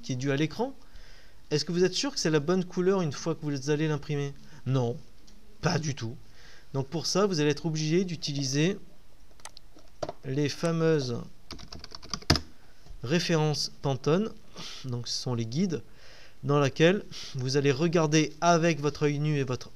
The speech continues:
œil expert ces guides-là pour aller choper la bonne couleur et la bonne référence. Ce que je vous ai montré là, c'est pratique,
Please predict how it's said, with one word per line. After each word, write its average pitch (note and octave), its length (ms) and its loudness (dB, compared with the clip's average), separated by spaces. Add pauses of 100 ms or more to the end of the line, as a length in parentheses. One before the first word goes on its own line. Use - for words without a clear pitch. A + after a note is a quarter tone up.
œil D3 180 4
expert D3+ 540 2 (500)
ces F3 580 4 (160)
guides-là C#3 680 2 (320)
pour D#3 160 6
aller D3 100 4
choper D#3 380 2
la D#3 260 8
bonne C#3+ 240 0
couleur A#2+ 300 -4 (340)
et C#3 80 2
la C#3 120 4
bonne C#3 300 2
référence. B2 600 -6 (560)
Ce - 100 -8
que E3 100 2
je D#3 80 4
vous F3 140 2
ai G3 60 8
montré F#3 260 4
là, F3+ 140 8
c'est E3 160 0
pratique, - 560 -2